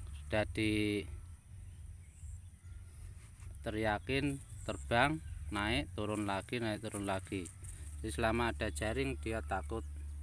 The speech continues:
Kalau dia maksa pasti akan terjerat oleh jaring ini ya, teman-teman.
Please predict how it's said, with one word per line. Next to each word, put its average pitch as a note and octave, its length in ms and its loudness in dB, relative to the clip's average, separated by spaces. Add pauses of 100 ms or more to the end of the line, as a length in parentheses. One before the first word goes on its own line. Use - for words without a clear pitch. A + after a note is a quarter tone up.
(840)
Kalau A2 320 0
dia A#2 320 4
maksa A#2 460 6
pasti C3 560 4 (1600)
akan A2 380 -4
terjerat A2+ 540 -2
oleh A#2 180 -4
jaring A2 480 -6
ini A2+ 240 -6
ya, G2 80 -8
teman-teman. F2+ 480 -12